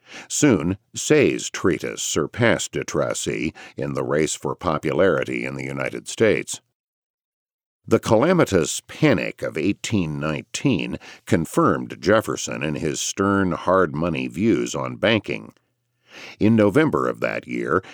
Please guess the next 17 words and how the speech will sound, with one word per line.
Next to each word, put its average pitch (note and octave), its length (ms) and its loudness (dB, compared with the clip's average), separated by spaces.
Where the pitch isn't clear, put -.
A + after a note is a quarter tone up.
he F#2+ 160 4
elaborated F2 840 4
a - 80 -4
remedial C#2+ 720 -2
proposal B1 680 -4
for C#2+ 200 -2
the B1 140 -8
Depression, C#2 680 0
which D2+ 180 -2
he D#2 140 0
characteristically D#2 1160 0
asked C#2+ 320 -2
his A#1+ 220 -4
friend, F2 580 2
William D#2+ 500 0
C. D#2+ 320 -2
Reeves, C#2 600 0